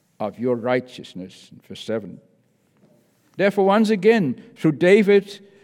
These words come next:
though David personally is captivated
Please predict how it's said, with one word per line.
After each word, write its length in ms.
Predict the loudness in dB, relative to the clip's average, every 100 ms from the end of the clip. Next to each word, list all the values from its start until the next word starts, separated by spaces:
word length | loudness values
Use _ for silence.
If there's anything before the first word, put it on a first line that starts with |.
| 2
though 220 | 4 6
David 460 | 6 4 4 0
personally 520 | 0 0 0 0 2 2
is 200 | 0 -4 -10
captivated 1000 | -2 -2 -2 -8 -6 -2 -2 0 -4 -6